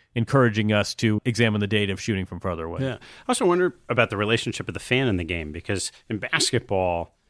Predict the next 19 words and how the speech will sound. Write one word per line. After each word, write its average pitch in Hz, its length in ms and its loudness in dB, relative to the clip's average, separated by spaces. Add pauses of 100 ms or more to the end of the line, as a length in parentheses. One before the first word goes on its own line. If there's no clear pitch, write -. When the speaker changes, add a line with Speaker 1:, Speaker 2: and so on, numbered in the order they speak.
(200)
Speaker 2:
if - 160 -4
you're 104 120 0
having 110 360 2
outside 120 460 2
shots - 340 2
and 85 160 -6
dunks, 107 560 2
it's - 120 -18
pretty 135 180 2
exciting 98 440 2
to 85 60 -4
watch. - 680 -2 (120)
If 147 160 -2
you 156 120 0
change 208 400 0
that 170 160 4
over 127 200 6
to 110 60 2
baseball, 104 800 0